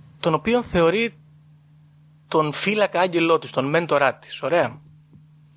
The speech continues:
Αυτός της δίνει και την εντολή, μάλιστα, να ταξιδέψει όλο τον κόσμο, σύμφωνα με την ίδια. Αφού λοιπόν αυτή φεύγει και κάνει όλα τα ταξίδια που περιγράψαμε με την εντολή αυτού του Ινδού άρχοντα,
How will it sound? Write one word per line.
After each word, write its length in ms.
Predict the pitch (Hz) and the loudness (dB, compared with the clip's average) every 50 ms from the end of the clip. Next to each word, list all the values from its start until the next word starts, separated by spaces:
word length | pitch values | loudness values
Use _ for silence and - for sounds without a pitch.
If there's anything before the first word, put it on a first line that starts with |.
| - - - - - - - - - | -18 -18 -16 -16 -18 -20 -20 -8 -6
Αυτός 320 | 147 - - - 208 - | -6 -4 -2 -2 -2 -2
της 160 | - 165 151 | -2 -4 0
δίνει 220 | 147 175 170 165 151 | 0 0 0 0 0
και 100 | 151 135 | -2 -2
την 140 | - 135 127 | 0 -2 -2
εντολή, 300 | 127 127 127 131 143 151 | 0 0 0 0 0 0
μάλιστα, 680 | 143 131 131 131 143 139 - - 185 196 226 208 - | 2 0 0 0 -2 -6 -4 -2 0 0 0 -2 -4
να 100 | 160 156 | -6 -4
ταξιδέψει 500 | 135 151 - - 156 147 185 - - - | -4 -4 -4 -2 -2 -2 -2 -2 0 0
όλο 100 | 190 190 | 0 2
τον 140 | 175 165 151 | 2 0 0
κόσμο, 360 | 147 151 143 123 113 107 104 | 0 0 0 0 -4 -10 -10
σύμφωνα 300 | - - 139 - 131 120 | -6 -4 -2 -2 0 -2
με 80 | 117 117 | -2 -2
την 140 | - 120 113 | -2 -2 -2
ίδια. 280 | 110 101 101 - - - - - - - - - - - - - - _ - - - - - - - - - - - - | -2 -2 -4 -8 -12 -14 -18 -20 -20 -20 -20 -20 -20 -20 -20 -20 -20 _ -20 -20 -20 -20 -20 -18 -18 -18 -18 -18 -14 -8
Αφού 200 | - 151 - 226 | -6 -4 -2 0
λοιπόν 380 | 208 185 156 - 170 160 143 127 | -2 0 2 2 2 2 2 0
αυτή 240 | 113 - - 147 131 | -4 -2 -2 -2 0
φεύγει 220 | - 147 135 127 | 0 0 -2 0
και 100 | 117 131 | -4 -2
κάνει 180 | - 135 135 139 | 0 0 0 2
όλα 140 | 131 131 123 | 2 2 2
τα 160 | 120 117 113 - | 0 -2 -4 -4
ταξίδια 300 | - 113 - - 143 131 | -10 -8 -4 -2 -2 -2
που 60 | 117 - | -2 0
περιγράψαμε 840 | - 117 110 123 117 123 123 - - 113 107 104 104 101 - - - - - - _ _ _ - - _ _ _ _ _ _ - | -2 -2 0 0 0 -2 -2 -4 -8 -8 -6 -4 -4 -6 -6 -10 -16 -20 -20 -20 _ _ _ -20 -20 _ _ _ _ _ _ -16
με 140 | - 147 139 | -6 -6 -4
την 140 | 123 127 127 | -2 0 -2
εντολή 360 | 127 123 123 127 143 147 135 | 0 0 0 2 2 2 2
αυτού 260 | 123 113 - - 131 | 0 -2 -4 -12 -14
του 760 | - - 113 110 107 107 104 98 101 101 - - - - - - - - - - - - | -10 -8 -6 -6 -6 -4 -4 -4 -4 -4 -6 -6 -10 -12 -14 -18 -20 -20 -20 -20 -8 -4
Ινδού 580 | 120 120 120 113 127 139 135 123 113 110 113 | -2 -2 -2 0 2 2 2 2 0 0 0
άρχοντα, 580 | 117 120 - - - 117 117 131 151 196 214 | 0 0 -2 -4 -8 -6 -2 -2 -2 -2 -2